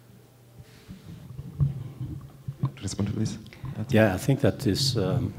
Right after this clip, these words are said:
Speaker 2: this, uh, sense of belonging, uh, will never, cannot be, uh, achieved. Uh, it's something dynamic. It's something, uh, that, uh, always goes on. Why? Uh, I'm not really sure, but, uh,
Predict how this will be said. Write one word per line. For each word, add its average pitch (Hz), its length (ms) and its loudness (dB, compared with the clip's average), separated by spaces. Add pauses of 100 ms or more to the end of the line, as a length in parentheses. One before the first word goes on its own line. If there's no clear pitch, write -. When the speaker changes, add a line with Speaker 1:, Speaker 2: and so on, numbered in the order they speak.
(220)
Speaker 2:
this, - 460 0
uh, 95 240 4
sense - 420 6
of 98 200 -4
belonging, 95 600 2
uh, - 280 6 (440)
will 85 120 0
never, 90 380 -2 (200)
cannot 98 320 2
be, 87 300 -4
uh, - 380 -12 (160)
achieved. - 400 -4 (580)
Uh, 95 220 -2
it's 104 140 -2
something 110 360 2
dynamic. 92 640 -2
It's - 200 -8
something, 98 520 -2
uh, 90 220 -4 (600)
that, 95 420 -2
uh, 87 480 -4 (180)
always 95 400 0 (200)
goes 90 320 0
on. 87 320 0 (680)
Why? 98 400 4 (160)
Uh, - 220 -4 (680)
I'm 113 180 -4
not 123 200 0
really 113 180 6
sure, 95 300 -2
but, 95 300 -6
uh, 92 200 -4